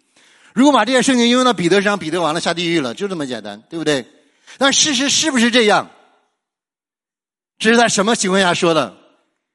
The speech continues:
在新约还没有建立的时候说的，当宝血还没有流的时候说的，当时在律法之下说的。这话能不能安在耶稣复活之后啊？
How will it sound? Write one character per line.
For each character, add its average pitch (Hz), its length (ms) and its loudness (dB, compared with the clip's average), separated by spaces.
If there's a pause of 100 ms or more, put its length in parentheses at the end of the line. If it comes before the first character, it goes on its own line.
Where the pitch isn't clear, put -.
(140)
在 175 120 -4
新 - 260 2
约 202 140 2
还 175 100 -4
没 180 100 0
有 170 120 4
建 180 300 0
立 175 100 0
的 143 140 -2
时 127 100 -8
候 120 100 -4
说 110 200 -8
的， 95 120 -12 (400)
当 247 160 0
宝 247 200 0
血 233 120 0
还 233 140 0
没 269 80 2
有 247 100 4
流 233 200 2
的 285 100 4
时 208 100 -2
候 170 140 2
说 151 180 0
的， 123 180 -2 (840)
当 254 160 2
时 277 80 -2
在 285 140 2
律 330 180 0
法 233 160 2
之 269 160 -4
下 269 200 2
说 240 220 0
的。 160 220 -2 (1160)
这 339 120 0
话 269 160 2
能 240 100 0
不 277 80 0
能 277 100 2
安 254 220 0
在 233 240 0 (560)
耶 247 160 2
稣 285 160 -2
复 254 140 -4
活 254 120 2
之 233 120 -4
后 247 180 0
啊？ 170 180 -2